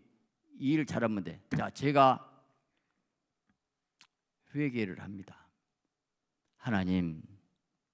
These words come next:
진짜 회개하면서 말합니다. 제가 정말 하나님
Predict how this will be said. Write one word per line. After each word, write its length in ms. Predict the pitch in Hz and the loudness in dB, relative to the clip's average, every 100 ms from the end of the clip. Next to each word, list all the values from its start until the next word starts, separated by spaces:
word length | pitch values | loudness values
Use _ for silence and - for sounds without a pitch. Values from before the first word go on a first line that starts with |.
| _ _ _ _ | _ _ _ _
진짜 340 | - 117 113 120 | -2 0 4 6
회개하면서 560 | 120 123 120 104 87 | 6 6 4 2 0
말합니다. 580 | 90 87 82 80 76 - _ _ _ _ | -2 -2 -4 -8 -12 -16 _ _ _ _
제가 680 | - 107 104 107 104 90 76 - _ _ _ _ _ _ _ _ _ - | -4 2 6 6 6 4 -2 -14 _ _ _ _ _ _ _ _ _ -12
정말 640 | 107 120 151 170 175 170 | -2 2 4 6 8 8
하나님 300 | 151 147 143 | 8 4 4